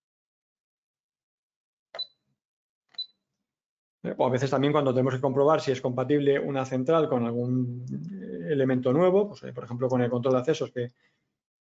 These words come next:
que es, eh, lo más reciente que tenemos aquí montado ahora mismo, pues habría que comprobar si esa versión de central ya admite ese, ese módulo nuevo.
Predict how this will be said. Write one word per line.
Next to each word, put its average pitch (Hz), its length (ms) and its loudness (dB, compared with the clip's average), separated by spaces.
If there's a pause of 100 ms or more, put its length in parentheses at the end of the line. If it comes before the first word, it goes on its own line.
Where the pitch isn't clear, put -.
que 127 120 2
es, - 140 -2
eh, 123 120 4
lo 127 120 4
más 131 120 4
reciente 131 360 2
que 131 100 0
tenemos 131 240 0
aquí 135 160 -2
montado 135 260 2
ahora 143 140 2
mismo, 170 260 2
pues 127 140 -4
habría 117 160 2
que 123 60 0
comprobar 135 480 0
si 143 260 2
esa 139 180 2
versión 139 320 2
de 143 80 0
central 185 480 0 (500)
ya 135 200 4
admite 147 600 0 (140)
ese, 123 640 0
ese 123 180 -4
módulo 120 300 2
nuevo. 127 340 0